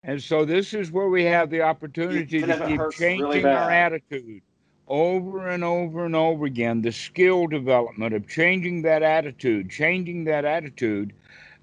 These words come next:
Speaker 1: But we need something, um, as an, as an assistant to that change of attitude. And what is that?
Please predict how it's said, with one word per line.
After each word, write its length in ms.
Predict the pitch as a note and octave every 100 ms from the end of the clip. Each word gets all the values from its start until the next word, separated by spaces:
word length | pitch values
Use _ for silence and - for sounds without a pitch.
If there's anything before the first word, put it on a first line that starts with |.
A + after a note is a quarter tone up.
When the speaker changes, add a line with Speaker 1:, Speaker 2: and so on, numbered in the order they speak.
| B2+
Speaker 1:
But 140 | D#3+
we 160 | D#3 E3
need 380 | D#3+ F3+ A#3 F#3+
something, 720 | - D3+ C3 C#3 C3+ D3 E3 - _ _ _ _ -
um, 580 | C3 C#3 C#3+ C#3+ C#3+ C#3 -
as 260 | C#3+ D#3 C#3+
an, 180 | D#3 C3+ - C#3+ C3+ -
as 260 | D3+ C#3+
an 100 | D#3
assistant 680 | D3+ - G#3 F#3+ - E2+ _ - _ _ _ _ _ _
to 120 | C3 C3+
that 260 | C#3 C#3
change 420 | - D#3+ E3 E3
of 140 | C#3+ C3
attitude. 720 | D3+ D#3+ C3 C3 G#2 D2 D2 E2
And 200 | A#2 B2+
what 200 | D#3 D#3+
is 140 | D3+
that? 260 | E3+ F3 F3